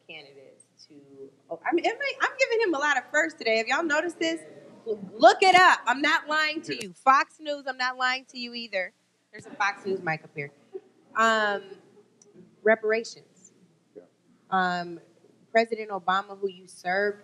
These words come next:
Speaker 1: under, didn't want to address reparations in either term, right? Was very uncomfortable with, he kinda couldn't, well, I would argue he couldn't. As a black man, he was having a hard enough time getting his agenda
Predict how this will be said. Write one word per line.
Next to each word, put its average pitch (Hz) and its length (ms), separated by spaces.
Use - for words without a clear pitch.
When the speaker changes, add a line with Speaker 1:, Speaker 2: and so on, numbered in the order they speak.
Speaker 1:
under, 160 460
didn't 185 340
want 185 260
to 190 120
address 165 680
reparations 165 720
in 160 100
either 196 380
term, 147 100
right? 160 180
Was 165 200
very 190 200
uncomfortable 185 440
with, 160 120
he 175 140
kinda 254 180
couldn't, - 260
well, 165 280
I 175 120
would 165 140
argue 147 280
he 151 180
couldn't. 185 320
As 143 80
a 147 60
black 156 300
man, 156 160
he 165 60
was 160 120
having 151 240
a 156 40
hard 160 200
enough 165 180
time 147 220
getting 196 140
his 170 120
agenda 185 380